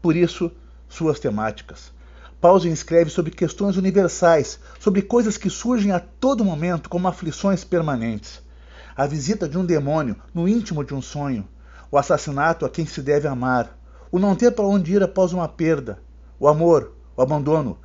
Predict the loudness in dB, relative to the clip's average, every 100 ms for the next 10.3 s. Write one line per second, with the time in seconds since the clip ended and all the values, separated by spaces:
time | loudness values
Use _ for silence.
0 | -20 -20 -20 -4 -2 0 2 4 2 0
1 | -6 -6 -2 0 -2 -4 -10 -4 -4 -6
2 | -2 0 0 -2 -6 -10 -2 -2 -2 -4
3 | -4 -4 -2 -4 -4 -2 0 2 0 -2
4 | -2 0 -2 -4 -2 0 -2 -4 -18 -20
5 | 2 6 6 6 4 4 2 2 4 2
6 | 4 2 -2 -2 -2 2 4 4 2 -4
7 | -2 -2 -4 -16 -20 -20 -20 -20 -12 -8
8 | 0 2 4 6 4 4 -2 -10 -20 -20
9 | -20 -18 -2 -2 2 2 2 0 -4 -6
10 | 0 2 2